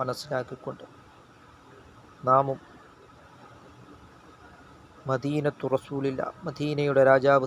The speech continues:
സയ്യിദുനാ മുഹമ്മദുർ റസൂലുള്ളാഹി സ്വല്ലല്ലാഹു അലൈഹി വസല്ലമ തങ്ങളെ നാമും സ്നേഹിക്കുവാനും മഹബ്ബത്ത് വെക്കുവാനും നാം ശ്രമിക്കുക. അങ്ങനെ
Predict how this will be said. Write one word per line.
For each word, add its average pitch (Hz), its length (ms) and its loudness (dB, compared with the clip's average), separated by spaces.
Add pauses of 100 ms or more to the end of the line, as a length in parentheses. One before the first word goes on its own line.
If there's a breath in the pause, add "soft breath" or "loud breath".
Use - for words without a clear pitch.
സയ്യിദുനാ 135 400 -2 (100)
മുഹമ്മദുർ 139 560 -4
റസൂലുള്ളാഹി 127 680 -4 (1300)
സ്വല്ലല്ലാഹു 151 600 6
അലൈഹി 151 160 4
വസല്ലമ 147 280 0 (140)
തങ്ങളെ 139 280 0 (100)
നാമും 135 300 0 (1500)
സ്നേഹിക്കുവാനും 143 920 2
മഹബ്ബത്ത് 151 520 0
വെക്കുവാനും 135 560 -2
നാം 131 120 2 (120)
ശ്രമിക്കുക. - 460 -10 (340)
അങ്ങനെ 127 240 -6